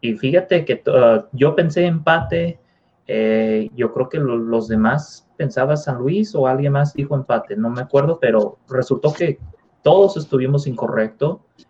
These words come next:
y Juárez se llevó la victoria. Memo Vázquez, Memo Vázquez, el querido,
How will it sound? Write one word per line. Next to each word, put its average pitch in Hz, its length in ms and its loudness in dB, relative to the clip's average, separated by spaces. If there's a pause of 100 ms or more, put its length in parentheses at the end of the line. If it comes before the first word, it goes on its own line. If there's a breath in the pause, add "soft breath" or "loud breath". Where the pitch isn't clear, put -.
(260)
y 120 320 -4
Juárez 113 500 -2
se - 120 -2
llevó 123 260 2
la 165 120 0
victoria. 151 680 0 (420)
Memo 147 320 2
Vázquez, 143 680 -2
Memo 143 220 2
Vázquez, 131 460 0
el 107 140 -6
querido, 131 340 0